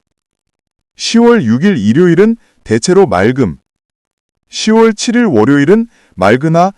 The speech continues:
낮 기온 평년보다 높음. 시월 팔 일 화요일은 흐림, 전북 지역 비 소식. 시월 구 일 수요일은 맑음, 야외 활동 무난. 제주도.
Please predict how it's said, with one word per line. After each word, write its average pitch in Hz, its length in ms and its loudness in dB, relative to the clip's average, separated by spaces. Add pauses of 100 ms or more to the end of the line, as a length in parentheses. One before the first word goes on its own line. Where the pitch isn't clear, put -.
(160)
낮 85 320 -4
기온 190 400 0
평년보다 214 640 2
높음. 117 500 -4 (920)
시월 226 440 2
팔 214 220 -6
일 226 140 0
화요일은 208 580 0 (260)
흐림, 202 420 -2 (520)
전북 147 400 -2
지역 175 320 0 (140)
비 117 160 -6
소식. 180 360 -2 (960)
시월 240 460 -2
구 139 200 -2
일 170 120 0
수요일은 214 580 0 (300)
맑음, 131 560 0 (340)
야외 107 260 2
활동 143 440 0
무난. 113 420 0 (1600)
제주도. 160 580 0